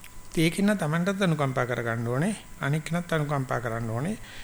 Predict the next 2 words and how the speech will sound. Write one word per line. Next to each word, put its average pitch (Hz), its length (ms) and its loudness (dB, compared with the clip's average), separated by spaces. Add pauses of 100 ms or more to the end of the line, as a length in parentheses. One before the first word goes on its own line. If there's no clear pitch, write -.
(140)
ඍජුව, 147 680 2 (1200)
අවංකව 147 540 2